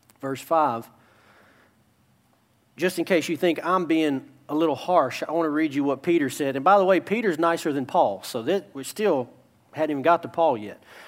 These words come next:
First Peter one five, he says, "For this reason, make every effort to supplement your faith with virtue." Stop right there. See, that's the Christian that has got saved and he did, he did nothing else. He got saved, praise God, he's on his way to glory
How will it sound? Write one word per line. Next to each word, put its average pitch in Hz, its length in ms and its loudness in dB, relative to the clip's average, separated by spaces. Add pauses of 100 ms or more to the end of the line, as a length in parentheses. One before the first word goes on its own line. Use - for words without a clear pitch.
(260)
First 226 280 2
Peter 233 240 2
one 190 240 2
five, 165 320 6
he 175 60 2
says, 180 200 0
"For - 140 -2
this 214 240 0
reason, 196 400 0
make 165 220 0
every 196 280 2
effort 185 340 2
to 156 80 -12
supplement 175 680 0
your 156 80 -2
faith 156 340 -2
with 147 140 -4
virtue." 147 340 0
Stop 160 340 2
right 160 200 2
there. 127 180 -2
See, 170 300 -2 (340)
that's 185 320 4
the 202 100 2
Christian 175 680 -2
that 156 340 2
has 160 160 0
got 165 240 4
saved 180 460 2
and 170 120 2
he 170 60 2
did, 160 260 0
he 160 120 -4
did 156 180 0
nothing 156 320 2
else. - 380 -2 (560)
He 156 80 -4
got 190 200 6
saved, 208 560 2
praise 190 260 2
God, 202 260 6
he's 202 160 0
on 202 160 4
his 156 100 0
way 180 220 4
to 165 40 0
glory 170 460 2